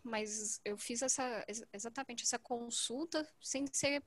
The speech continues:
por, através de serviços web, mas consultando diretamente esses dados, cadastrando no banco, né?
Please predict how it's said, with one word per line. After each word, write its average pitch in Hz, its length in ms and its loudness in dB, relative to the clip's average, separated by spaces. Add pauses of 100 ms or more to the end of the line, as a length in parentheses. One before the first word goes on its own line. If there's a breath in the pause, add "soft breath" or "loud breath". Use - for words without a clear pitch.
por, 262 360 -2
através 233 380 0
de 240 140 0
serviços 240 480 -2
web, 226 320 2
mas 240 140 -2
consultando 233 440 -6
diretamente 233 520 -4
esses 233 160 0
dados, 220 260 10
cadastrando 220 460 -2
no 233 120 -4
banco, 202 460 -2
né? 190 180 -10